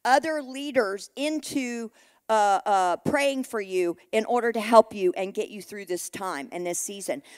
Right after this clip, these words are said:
So intercessors, bring 'em into it. Pray in tongues, but declare the word out loud. All right, amen. I only went eleven minutes over. Woo! So, um, here's what we want. Uh, why don't y'all stand?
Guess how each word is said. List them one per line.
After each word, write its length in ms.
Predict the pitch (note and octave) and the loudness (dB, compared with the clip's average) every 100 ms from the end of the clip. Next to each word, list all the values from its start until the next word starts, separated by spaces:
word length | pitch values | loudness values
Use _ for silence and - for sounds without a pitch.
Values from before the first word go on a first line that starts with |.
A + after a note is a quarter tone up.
| - | 0
So 240 | A3+ A3 | 2 4
intercessors, 720 | B3+ D4 D4+ D4 C4+ B3 F#3+ | 2 0 0 2 2 0 -6
bring 240 | - B3 C4+ | -4 -2 0
'em 80 | |
into 260 | C4 C4+ B3 | -2 -2 2
it. 220 | B3+ - | 2 2
Pray 240 | - C4+ E4 | 2 4 4
in 120 | E4 | 2
tongues, 480 | D#4 D4 C#4+ F3 - | 2 2 2 -2 -6
but 240 | - G#3+ | -2 -2
declare 400 | A3+ - C4+ C#4 | -4 -4 2 4
the 120 | D4 | 6
word 260 | C4 C4+ C4 | 6 6 6
out 180 | A#3+ - | 4 4
loud. 380 | A3+ G3 C#3+ - - - - - | 4 4 2 -4 -20 -20 -6 8
All 140 | D#4+ | 10
right, 400 | F#4 F4 C#4+ G#3 C#4 | 12 12 10 6 2
amen. 520 | F4 G4 G4 D4+ B3+ | 4 6 6 6 6
I 160 | E4+ G4+ | 8 8
only 160 | G#4+ | 8
went 180 | F#4+ F#4+ | 10 12
eleven 460 | F#4 F#4 G4 G4 F#4 | 12 12 12 10 6
minutes 340 | F#4 F#4+ F#4+ G#4 G#4 | 6 6 6 10 10
over. 500 | G4 E4 C#4+ A3+ - A#4+ | 10 10 10 6 4 10
Woo! 720 | E5+ A#5+ A#5+ A5+ D5+ F4 B3+ - - - - - - - - - - - - - - _ _ _ _ _ _ - _ _ _ _ | 12 12 12 12 12 10 -4 -12 -12 -14 -16 -18 -20 -20 -20 -20 -20 -20 -20 -20 -20 _ _ _ _ _ _ -20 _ _ _ _
So, 480 | - D#4+ D4+ C#4 B3+ - | 6 12 12 12 12 8
um, 400 | B3+ B3+ A#3+ A#3+ | 8 8 6 0
here's 280 | C#4+ E4 E4+ | -2 -2 0
what 140 | F4 C#4+ | 0 0
we 100 | D4+ | 0
want. 400 | D4 A#3+ G3+ A#3 | -2 -2 -2 -4
Uh, 80 | |
why 140 | A3+ C#4+ | -2 -2
don't 140 | E4 | -2
y'all 160 | C#4+ C4 | -4 -8
stand? 680 | - - C4+ A#3+ F#3 G3 | -10 -12 -10 -8 -10 -12